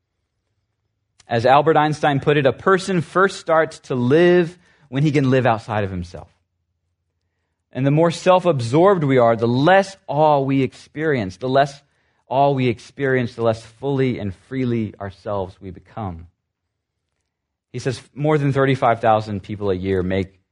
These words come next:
the inconvenient trek to Nepal's Mount Everest. Four point five million to the Grand Canyon, three point five to Yosemite, and thirty million to Niagara Falls. Deep down, we crave awe.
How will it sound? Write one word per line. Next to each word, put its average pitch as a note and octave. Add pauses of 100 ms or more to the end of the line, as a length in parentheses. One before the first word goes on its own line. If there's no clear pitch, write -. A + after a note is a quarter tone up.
(140)
the G#2+
inconvenient A2
trek -
to -
Nepal's F#2+
Mount F#2
Everest. D#2 (880)
Four E3+
point D#3
five C3
million C3 (260)
to -
the A#2
Grand A2
Canyon, E3 (260)
three F#3+
point E3
five C#3
to C3+
Yosemite, D3+ (340)
and B2
thirty F3
million C#3+
to C#3
Niagara A#2
Falls. F2 (340)
Deep C#3+
down, G2+
we F#2
crave G#2
awe. F#2+